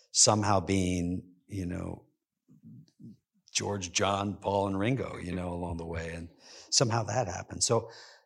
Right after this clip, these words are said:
you know, I like that idea of it, uh, too. I thought that was a, you know, my,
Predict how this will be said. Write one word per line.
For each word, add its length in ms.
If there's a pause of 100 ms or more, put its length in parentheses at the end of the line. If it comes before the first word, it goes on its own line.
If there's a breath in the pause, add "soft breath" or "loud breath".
(160 loud breath)
you 80
know, 120
I 100
like 320
that 220
idea 580
of 160
it, 140 (100)
uh, 60 (100)
too. 320
I 40
thought 200
that 120
was 180
a, 180 (520 loud breath)
you 80
know, 20
my, 120